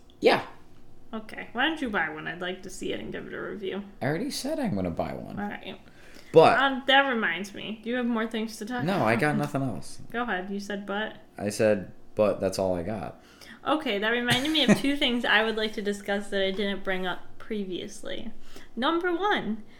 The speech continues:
Speaker 2: there is now a pink pineapple available on the market for over forty dollars. Is it worth the money?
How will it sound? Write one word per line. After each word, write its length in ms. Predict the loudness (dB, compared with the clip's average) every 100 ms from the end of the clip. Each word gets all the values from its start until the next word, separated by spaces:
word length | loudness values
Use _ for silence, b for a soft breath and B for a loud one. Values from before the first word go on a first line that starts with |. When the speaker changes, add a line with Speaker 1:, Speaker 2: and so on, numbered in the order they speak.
| b 2
Speaker 2:
there 140 | 4
is 140 | 4
now 340 | 4 4 4 2
a 140 | -2 -4
pink 480 | -4 -4 -4 -6 -14 -20
pineapple 840 | -4 0 2 2 2 0 -6 -6 B B -4
available 760 | -2 4 6 6 2 -2 -2 0
on 240 | 2 2
the 60 | 0
market 520 | 2 2 0 -2 -2
for 100 | -2
over 260 | -2 0 -4
forty 420 | -4 -2 0 0
dollars. 640 | -2 -2 -2 -6 -8 -12 -16 B B -2
Is 180 | 2 2
it 140 | 0
worth 260 | 0 0 -2
the 60 |
money? 400 | -2 0 -2 -6